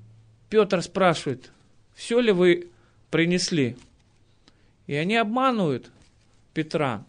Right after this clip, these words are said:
На самом деле они обманывали не Петра, они обманывали Бога. Помните слова, э, Петра, который сказал: "Вы солгали не мне, да, вы солгали Духу Святому,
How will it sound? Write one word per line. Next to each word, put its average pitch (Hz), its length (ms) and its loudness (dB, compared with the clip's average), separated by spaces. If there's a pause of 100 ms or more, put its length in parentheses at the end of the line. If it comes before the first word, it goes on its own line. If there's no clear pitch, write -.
На 143 160 -6
самом 208 260 -4
деле 185 260 2
они 175 120 0
обманывали 175 580 0
не 165 160 -2
Петра, 165 500 -2 (600)
они 139 160 -2
обманывали 190 520 0
Бога. 180 500 0 (680)
Помните 208 320 0
слова, 175 460 4 (360)
э, 151 240 4 (160)
Петра, 175 580 4
который 160 360 -4
сказал: 147 560 -2 (800)
"Вы 185 140 0
солгали 165 720 -2 (1000)
не 156 500 0
мне, 156 440 2 (360)
да, 160 220 -2
вы 175 140 0
солгали 165 480 0
Духу 180 340 -2
Святому, 127 560 -6